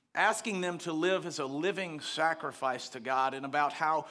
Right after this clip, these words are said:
sacrifices are one hundred percent committed to the thing in which they are intended. And unlike the Old Testament sacrifices where an animal gave of their life, Paul is now telling this young church to give their lives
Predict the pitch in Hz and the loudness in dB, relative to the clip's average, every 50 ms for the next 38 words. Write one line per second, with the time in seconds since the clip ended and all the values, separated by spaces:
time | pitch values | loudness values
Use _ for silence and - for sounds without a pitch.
0 | - - - - - - - 208 214 226 220 226 190 - 196 185 185 180 185 180 | -14 -16 -14 -10 -4 0 4 4 4 4 4 0 2 4 6 6 6 4 0 -2
1 | 156 175 165 165 170 196 196 170 - 190 214 208 202 - - 180 170 - 202 196 | 0 0 0 0 0 -2 -2 -2 0 0 0 0 0 -2 -2 -4 -4 -2 -4 -4
2 | - - - 190 185 175 185 208 226 214 196 170 - - 180 156 165 151 - - | -4 -6 -6 -4 -2 2 4 4 6 4 4 2 0 -6 -6 -6 -6 -6 -4 -2
3 | 190 190 185 175 160 160 160 165 160 - - 156 156 156 151 147 139 139 143 - | -2 -2 -2 -4 -4 -4 -4 -6 -6 -4 -4 -2 -2 -2 -2 -2 -4 -4 -4 -4
4 | 202 214 190 160 147 - - - - - - - - 170 165 170 190 214 214 202 | -2 -2 -2 -2 -4 -6 -10 -16 -18 -18 -8 -2 -2 2 4 6 4 4 6 6
5 | 190 190 180 185 170 165 165 165 180 208 226 196 - 190 180 175 180 175 170 165 | 6 4 4 4 0 -2 0 2 4 4 4 2 2 2 0 0 0 -4 -6 -6
6 | 147 - 165 165 165 165 165 147 - 156 160 160 - 160 143 143 156 156 151 - | -4 0 2 2 2 0 -2 -2 0 0 0 0 -2 -4 -4 -2 -2 -2 -4 -2
7 | - 180 190 190 190 180 160 147 135 156 165 180 175 160 147 131 147 139 139 151 | -2 0 0 0 0 -2 -2 -2 -2 0 0 0 0 -2 -4 -4 -4 -2 0 2
8 | 185 190 175 - - - - - - - - - - 226 233 233 220 190 165 160 | 4 4 2 2 -2 -10 -16 -18 -18 -18 -2 4 6 8 8 8 6 4 0 -2
9 | 170 185 196 196 190 196 - - - 208 214 214 208 190 170 165 165 156 - - | 0 0 2 2 2 0 -4 -2 0 2 2 2 2 0 -4 -6 -6 -6 -8 -6
10 | 151 156 160 160 147 - - - 170 175 165 - - - - - - - - _ | -6 -4 -4 -6 -6 -8 -6 -4 -4 -4 -4 -6 -10 -14 -14 -16 -20 -20 -20 _
11 | - - 165 143 139 170 220 247 247 208 170 165 180 170 160 151 147 151 180 202 | -6 -6 -6 -4 0 4 4 4 4 4 0 0 0 2 2 2 4 4 4 6
12 | 214 208 190 175 156 131 - - | 6 6 6 4 2 -2 -6 -12